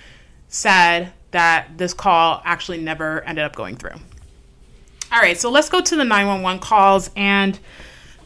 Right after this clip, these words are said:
this would have been, what, three thirty-three? Jalea tried to call her sister again, the third time at three thirty-six. So now five minutes have passed, and Norma, you're gonna help me with this reading.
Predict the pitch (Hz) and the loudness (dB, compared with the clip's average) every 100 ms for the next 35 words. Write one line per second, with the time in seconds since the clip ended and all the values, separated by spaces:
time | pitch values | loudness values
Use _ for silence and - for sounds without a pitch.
0 | - 339 349 339 - 262 262 254 240 180 | -2 0 2 -2 0 0 2 -2 -2 -2
1 | - 240 269 285 285 277 269 277 277 226 | -2 -6 0 2 2 0 0 2 2 0
2 | 214 240 233 - 254 247 240 - 233 226 | -2 -2 -2 -2 -2 -2 -6 -6 0 4
3 | 226 220 208 233 247 247 214 196 254 240 | 4 2 -2 -4 -4 -2 -2 0 2 4
4 | 240 240 240 - - 208 202 247 240 240 | 4 2 0 -6 -8 -8 0 2 2 2
5 | 247 226 202 208 226 220 220 208 - 254 | 0 2 -2 -4 -10 -6 -6 -4 0 0
6 | 247 - - - - _ - - 226 214 | 0 -6 -12 -20 -20 _ -10 -2 4 4
7 | 208 214 196 202 214 220 277 262 - - | 4 2 2 2 -4 -2 -2 -2 -10 -6
8 | 143 110 151 - - - _ _ _ _ | -4 -4 -8 -14 -18 -20 _ _ _ _
9 | _ - _ 202 202 196 196 202 - _ | _ -20 _ 0 2 2 0 -4 -12 _
10 | _ _ - - _ - 240 247 247 240 | _ _ -20 -20 _ -10 -4 0 0 0
11 | 240 226 226 202 208 202 196 202 - - | 0 0 -2 -2 -2 -2 -4 -8 -20 -20
12 | - - 208 190 196 180 - - 185 175 | -20 -8 -6 -4 -6 -8 -10 -16 -14 -12
13 | 147 113 120 | -12 -14 -16